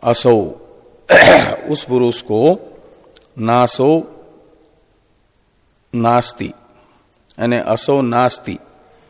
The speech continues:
इति वदितुम न शक्यम। तो प्रथम जो विकल्प था ना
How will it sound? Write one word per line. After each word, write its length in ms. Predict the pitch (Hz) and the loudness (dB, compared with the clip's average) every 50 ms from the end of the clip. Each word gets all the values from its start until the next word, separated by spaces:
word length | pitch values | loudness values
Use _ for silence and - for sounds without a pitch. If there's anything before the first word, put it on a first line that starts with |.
| _ _ _ _ _ _ _ - | _ _ _ _ _ _ _ -8
इति 680 | 110 120 117 - 143 147 165 202 214 - - - - - - | -8 -8 -4 -2 0 0 0 -2 -4 -10 -18 -20 -20 -14 -10
वदितुम 760 | 110 110 120 123 123 131 127 - 143 151 151 139 123 131 143 | -4 -2 -2 0 0 -2 -4 -4 -4 -4 -4 -2 -2 -2 -2
न 60 | 135 | -2
शक्यम। 460 | - - 120 104 - - - 101 85 - - _ _ _ _ _ _ _ _ _ _ _ _ _ _ _ _ _ _ _ - | -2 -4 -8 -8 -10 -10 -12 -12 -12 -14 -16 _ _ _ _ _ _ _ _ _ _ _ _ _ _ _ _ _ _ _ -16
तो 100 | 117 107 | -14 -10
प्रथम 480 | - - 120 120 - 143 139 143 139 | -6 -4 -4 -2 -2 -2 -2 -2 -2
जो 140 | 127 135 123 | -2 -2 -4
विकल्प 440 | 87 120 123 - 135 135 135 131 135 135 139 | -4 -6 -6 -4 -2 -4 -2 -4 -8 -8 -6
था 120 | 170 185 202 | -6 -6 -6
ना 240 | 170 - - - | -6 -10 -12 -16